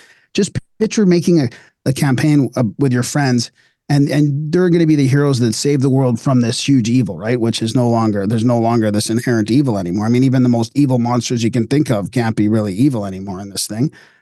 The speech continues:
And picture not being able to use the words like mad or madness or insane or tribal or crazy or civilized.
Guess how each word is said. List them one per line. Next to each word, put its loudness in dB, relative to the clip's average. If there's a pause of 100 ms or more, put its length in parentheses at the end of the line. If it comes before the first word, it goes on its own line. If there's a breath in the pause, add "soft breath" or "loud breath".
(180 soft breath)
And -2
picture -2
not 0
being 4
able 2
to 4
use 4
the 0
words 2
like -4
mad 0
or 2
madness -2
or -6
insane 0
or 2
tribal 0
or -2
crazy 2 (340)
or 2
civilized. 0